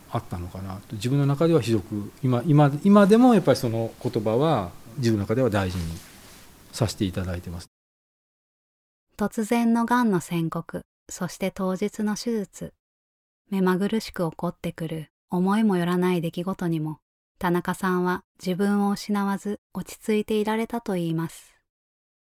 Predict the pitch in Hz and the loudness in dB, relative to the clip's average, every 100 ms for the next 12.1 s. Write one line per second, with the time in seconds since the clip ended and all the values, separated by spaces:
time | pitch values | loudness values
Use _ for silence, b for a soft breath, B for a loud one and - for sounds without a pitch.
0 | _ _ _ - 202 208 208 220 180 180 | _ _ _ -6 -2 0 0 2 0 -4
1 | _ _ 190 196 190 208 - 214 _ _ | _ _ -2 -2 0 -6 -4 -8 _ _
2 | - 220 220 214 - - 220 220 196 170 | -6 0 0 0 -4 -6 -2 0 -2 -4
3 | 156 190 196 180 165 165 165 - - 147 | -4 -4 -2 -2 -2 -2 -2 -6 -12 -14
4 | - _ _ _ _ _ _ _ _ _ | -16 _ _ _ _ _ _ _ _ _
5 | _ - 220 214 202 180 165 170 - 170 | _ -4 2 4 4 2 0 -4 -2 -2
6 | 165 - 175 185 196 196 202 220 202 185 | -2 -4 -4 -2 0 0 0 0 0 -2
7 | 170 160 - 180 185 - 190 190 190 - | -2 -4 -4 -2 -2 -4 -4 -2 -4 -8
8 | 185 - 180 - _ _ _ _ _ _ | -16 -12 -12 -12 _ _ _ _ _ _
9 | 196 185 170 165 - _ - 185 190 202 | -8 -4 -4 -4 -8 _ -8 -2 0 -2
10 | - 175 170 - 170 160 - 180 185 208 | -4 -6 -6 -2 -2 -2 -4 -4 0 0
11 | 214 185 - 170 160 - 170 170 _ 180 | 0 0 -2 -6 -6 -8 -6 -6 _ -8
12 | 170 | -8